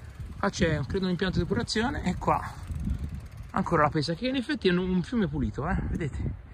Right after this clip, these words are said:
Sembra pulito, almeno dall'odore. Chi si aspettava salendo di trovare un rigagnolo è rimasto deluso. Guardate che sbrotamento di questo fiume e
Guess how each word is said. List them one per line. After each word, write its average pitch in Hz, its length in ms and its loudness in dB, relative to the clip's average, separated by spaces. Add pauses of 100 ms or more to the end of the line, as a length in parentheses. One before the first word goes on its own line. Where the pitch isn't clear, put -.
Sembra 165 320 4
pulito, 131 340 -2
almeno 180 180 2
dall'odore. 156 600 0 (1900)
Chi 269 160 10
si 277 120 8
aspettava 262 580 8
salendo 247 580 6
di 233 140 6
trovare 247 500 10
un 240 80 4
rigagnolo 262 920 8
è 214 120 4
rimasto 226 400 6
deluso. 226 460 0
Guardate 226 380 2
che 220 140 0
sbrotamento 233 680 0
di 214 100 0
questo 220 300 0
fiume 247 460 0
e - 920 -2